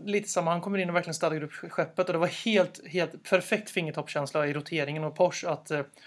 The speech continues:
låta, låta till exempel Stambouli stanna kvar på plan.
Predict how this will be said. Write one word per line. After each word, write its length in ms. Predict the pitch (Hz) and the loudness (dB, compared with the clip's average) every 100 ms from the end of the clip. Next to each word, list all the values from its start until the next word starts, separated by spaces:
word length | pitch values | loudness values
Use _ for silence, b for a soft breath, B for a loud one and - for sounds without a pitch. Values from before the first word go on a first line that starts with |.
| B B | B B
låta, 300 | - 160 160 | -2 0 2
låta 440 | 180 175 170 160 175 | 0 0 0 2 0
till 140 | 175 | 0
exempel 240 | 160 139 | -4 -4
Stambouli 380 | 139 147 143 139 | -4 -2 -2 -4
stanna 220 | 139 147 | -4 -6
kvar 280 | 143 175 175 | -2 4 4
på 120 | 170 | 2
plan. 280 | 147 151 131 | 0 0 0